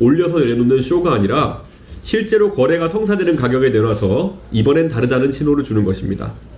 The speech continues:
문재인 정부 시절을 상기해봅니다. 이천십구 년 노영민 비서실장이 수도권 다주택자에게 매각을 권고했을 때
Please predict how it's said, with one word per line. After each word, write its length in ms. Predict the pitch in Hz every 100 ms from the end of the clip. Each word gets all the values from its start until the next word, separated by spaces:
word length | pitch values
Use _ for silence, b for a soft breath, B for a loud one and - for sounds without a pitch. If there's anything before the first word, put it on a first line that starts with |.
| B B B B B B B B B -
문재인 300 | 143 196 254
정부 180 | 247 233
시절을 260 | - 214
상기해봅니다. 800 | 202 226 214 170 127 113 107 98 -
이천십구 540 | 147 190 180 180 165
년 260 | 151 127 160
노영민 340 | 127 151 156
비서실장이 880 | 143 127 123 113 107 101 151 117 101 - - -
수도권 580 | 170 170 170 151 151
다주택자에게 1120 | - 120 120 - 131 127 107 98 92 127 185 -
매각을 480 | 107 110 151 160 139
권고했을 480 | 117 101 90 92 -
때 400 | 131 113 90